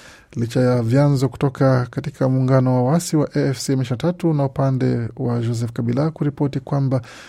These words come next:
rais huyo wa zamani wa D R C alitembelea Goma Ijumaa ya wiki hii.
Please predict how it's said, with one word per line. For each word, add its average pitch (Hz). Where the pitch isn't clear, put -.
rais 123
huyo 139
wa 135
zamani 139
wa 131
D 131
R 139
C -
alitembelea 143
Goma 170
Ijumaa 139
ya 123
wiki 120
hii. 120